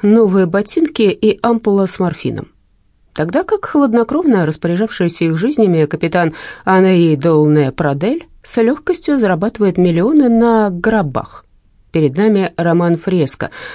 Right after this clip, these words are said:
роман события, увенчанный Ганкуровской премией. Крупная литературная рыба на безрыбье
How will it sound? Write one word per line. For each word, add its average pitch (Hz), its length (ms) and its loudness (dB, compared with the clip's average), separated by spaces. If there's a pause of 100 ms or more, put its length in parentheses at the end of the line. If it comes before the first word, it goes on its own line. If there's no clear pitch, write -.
(120)
роман 202 380 2
события, 202 680 -2
увенчанный 165 680 0
Ганкуровской 160 760 -2
премией. 196 380 0 (280)
Крупная 262 420 0
литературная 170 760 0
рыба 220 420 -2 (260)
на 131 280 -4
безрыбье 135 680 -4